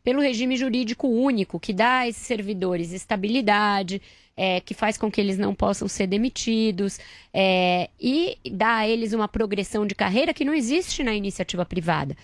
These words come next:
pra essas funções que não são típicas de Estado. E também preservaria as funções típicas de Estado. Quais são elas? Auditor da Receita Federal,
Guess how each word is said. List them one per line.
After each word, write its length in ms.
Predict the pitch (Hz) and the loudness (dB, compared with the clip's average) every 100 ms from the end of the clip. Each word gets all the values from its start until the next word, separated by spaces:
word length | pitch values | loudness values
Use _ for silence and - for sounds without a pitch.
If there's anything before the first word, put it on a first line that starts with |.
| - - _ | -20 -20 _
pra 140 | - | 2
essas 280 | 190 196 240 | 2 2 -4
funções 720 | - 233 - 226 233 285 - | -4 -4 0 2 2 2 -2
que 140 | - 254 | -2 0
não 180 | 262 | 0
são 180 | 302 320 | 0 -2
típicas 600 | 247 - 294 - 294 269 | -2 -2 -2 0 0 0
de 80 | 269 | -2
Estado. 600 | 320 - 220 214 170 156 - - _ - | -4 0 2 2 0 -4 -8 -20 _ -2
E 120 | 277 | -2
também 440 | - 294 247 302 | 0 0 2 0
preservaria 640 | 392 302 269 262 233 202 269 | 0 0 0 0 0 2 0
as 60 | 277 | 0
funções 320 | 269 269 254 | -2 0 -2
típicas 360 | 269 - 262 | -4 -2 -2
de 80 | 226 | -2
Estado. 340 | 269 233 196 175 | -2 0 -2 -2
Quais 180 | 226 | -4
são 220 | - 262 214 | -2 2 4
elas? 400 | 175 139 151 - - | 4 2 -2 -10 -8
Auditor 480 | - 220 202 - 202 190 | -2 0 -2 -2 -2 2
da 100 | 180 | 0
Receita 380 | 190 202 185 | 2 0 -2
Federal, 640 | 196 214 247 196 202 190 | 0 0 2 4 2 0